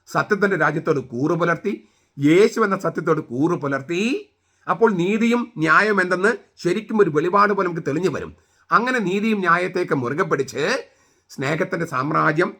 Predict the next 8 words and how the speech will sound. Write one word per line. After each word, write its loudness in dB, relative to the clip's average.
അത് -6
സത്യത്തിൽ 0
അടിസ്ഥ-, 0
അടിസ്ഥാനമിട്ട 0
സ്നേഹം, -4
സത്യത്തിൽ 2
അടിസ്ഥാനമിട്ട 0
സ്നേഹം, -6